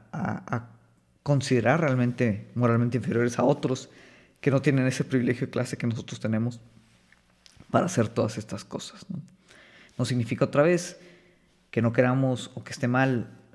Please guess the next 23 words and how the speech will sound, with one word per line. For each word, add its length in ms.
que 100
nos 120
queramos 560
ejercitar, 680
que 100
nos 120
queramos 360
cultivar, 840
eh, 240
intelectual 540
y 40
culturalmente, 800
¿no? 180
Pero 360
eso 200
simplemente 440
debe 100
ser, 320
pues 200
eso, 200
como 140
una 120
decisión 440